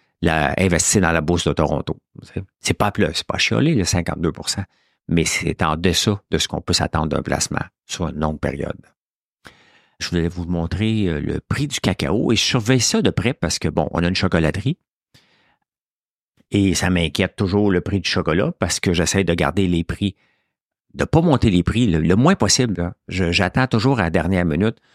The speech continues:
de monter les prix quand je suis vraiment plus capable de le faire. Est-ce que je suis sur le bord de le faire ? Ça se peut, mais j'achète mon chocolat de, d'un fournisseur qui qui me fournit du Barry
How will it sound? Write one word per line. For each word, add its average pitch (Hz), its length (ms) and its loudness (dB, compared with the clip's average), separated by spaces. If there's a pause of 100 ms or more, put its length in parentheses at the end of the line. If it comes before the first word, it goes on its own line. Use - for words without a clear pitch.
(300)
de - 80 2
monter 92 320 2
les 85 120 4
prix 95 220 0
quand 85 160 -4
je - 80 -4
suis - 140 -4
vraiment 80 380 0 (100)
plus - 160 -6
capable 90 480 0 (480)
de 85 80 0
le 80 60 0
faire. 95 360 -2 (380)
Est-ce 92 200 0
que 113 120 2
je 101 80 0
suis - 240 0
sur - 160 0
le 95 40 0
bord 95 200 2
de 101 80 4
le 85 60 2
faire ? 104 300 0
Ça - 200 2
se - 100 -2
peut, - 220 2 (420)
mais 98 480 2
j'achète 104 420 0
mon 87 360 2
chocolat 92 500 0
de, 87 180 -8 (120)
d'un 78 120 -2
fournisseur 82 600 0
qui - 380 -6 (240)
qui - 80 0
me 90 60 2
fournit 92 280 0
du 98 140 0
Barry 85 440 2